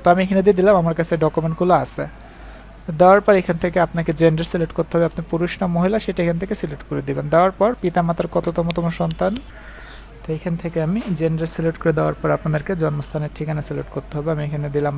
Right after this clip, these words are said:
বাংলাদেশ। দেওয়ার পরে বিভাগ select করলাম রাজশাহী বিভাগ। এরপরে রাজশাহী বিভাগের অন্তর্ভুক্ত যে কয়েকটি জেলা আছে সবগুলো জেলা কিন্তু চলে আসবে। তো আমি এখান থেকে দিলাম পাবনা জেলা। দেওয়ার পরে city corporation নাকি উপজেলা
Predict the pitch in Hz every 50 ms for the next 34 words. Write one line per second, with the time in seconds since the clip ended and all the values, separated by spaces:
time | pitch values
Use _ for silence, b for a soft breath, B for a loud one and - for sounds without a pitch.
0 | 139 139 143 147 151 151 151 180 220 - - B B B B B B B B B
1 | - 160 165 165 165 170 165 160 156 156 143 165 160 - - - 151 151 147 -
2 | - 151 156 185 196 185 160 147 147 - - - 156 151 151 151 147 151 165 190
3 | 208 220 - B B B B B - - - 165 170 165 170 170 208 233 180 160
4 | 156 - - - 170 160 160 165 160 151 160 156 156 151 151 151 156 151 151 -
5 | 160 151 143 151 147 - 156 147 - - 147 135 151 147 147 147 147 147 147 -
6 | 180 170 - 165 156 147 147 160 156 147 156 160 165 185 180 175 160 156 147 -
7 | 147 139 143 143 143 - - 156 147 160 151 156 156 147 160 156 151 156 151 156
8 | 151 151 147 156 180 202 - - 151 139 139 143 147 135 151 147 156 180 220 -
9 | B B B B B B B B B - - 160 170 185 196 196 - - 185 196
10 | 196 - - 170 175 170 - 170 165 - - 175 175 175 - - 220 220 240 -
11 | - 196 160 156 156 160 160 - 175 - 196 165 - 190 170 175 165 175